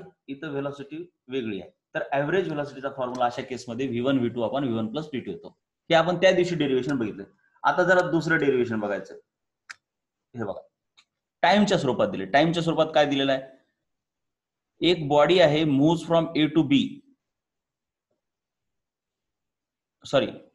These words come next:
समजा एक body आहे, बघा, तिचं पण diagram इथं काढतोय मी, बघा,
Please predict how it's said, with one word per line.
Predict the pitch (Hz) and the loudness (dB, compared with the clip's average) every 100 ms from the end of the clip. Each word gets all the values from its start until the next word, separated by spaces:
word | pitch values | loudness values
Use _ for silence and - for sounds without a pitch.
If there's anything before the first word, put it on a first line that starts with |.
| _ _ _ _ _ _ _ _ _ _ - | _ _ _ _ _ _ _ _ _ _ -4
समजा | 151 170 | 0 2
एक | 170 | 2
body | 147 151 156 | 2 2 4
आहे, | 117 120 180 - _ - - | 2 -2 -6 -12 _ -20 -8
बघा, | 104 90 | -6 -6
तिचं | 117 139 | -6 -6
पण | 139 127 | -4 0
diagram | 123 123 120 | 0 0 -4
इथं | 113 | -4
काढतोय | 110 98 98 | -6 -8 -10
मी, | 107 165 - _ _ _ _ _ _ _ _ _ _ _ _ _ _ _ _ - | -10 -12 -18 _ _ _ _ _ _ _ _ _ _ _ _ _ _ _ _ -10
बघा, | 95 | -8